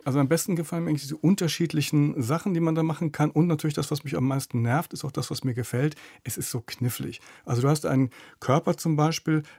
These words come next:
da, wo labyrinthartige Drähte weggehen, die alle f-, total verworren sind. Und dann sagt das Spiel, ähm, „Jetzt drück auf den Knopf für das Gehirn.“ Und das findest du vielleicht, wenn du Glück hast. „Und jetzt auf das Gehirn und die Hand.“ Das kriegst du auch noch hin. Irgendwann ist aber Gehirn, Hand, Fuß, Lunge und so weiter. Es wird immer mehr.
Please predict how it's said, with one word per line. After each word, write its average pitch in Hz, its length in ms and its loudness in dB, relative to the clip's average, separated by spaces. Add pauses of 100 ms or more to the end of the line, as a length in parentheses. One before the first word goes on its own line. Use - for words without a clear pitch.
(120)
da, 139 200 4
wo 139 260 0
labyrinthartige 135 840 2
Drähte 135 500 2
weggehen, 127 380 0
die 139 160 -2
alle 160 140 2
f-, 165 240 -6
total - 340 -6
verworren 151 460 4
sind. 123 200 2 (220)
Und 147 140 2
dann 143 160 6
sagt 151 220 0
das 147 80 -2
Spiel, 156 300 2 (340)
ähm, 131 260 4
„Jetzt 165 240 0
drück - 200 -4
auf 151 140 -2
den 147 120 2
Knopf 156 300 0
für 147 120 -2
das 143 160 0
Gehirn.“ 127 420 0
Und 117 300 -6
das 120 100 -6
findest 160 340 -2
du 120 40 -6
vielleicht, 120 320 -4
wenn 120 80 -2
du 113 80 -2
Glück 113 240 -4
hast. 165 180 -4 (220)
„Und 135 160 2
jetzt 175 200 2
auf 180 140 -2
das - 180 -4
Gehirn 151 300 2
und 143 140 2
die 147 100 2
Hand.“ 127 240 0
Das - 80 -10
kriegst - 240 -8
du - 60 -4
auch 147 100 0
noch 139 140 0
hin. 139 180 2 (240)
Irgendwann 160 380 4
ist 156 100 -4
aber 139 220 0
Gehirn, 135 480 4
Hand, 147 260 4
Fuß, 156 400 0
Lunge 151 340 6
und 139 140 2
so 131 80 0
weiter. 139 160 2
Es - 80 -12
wird 175 80 0
immer 147 140 4
mehr. 156 320 4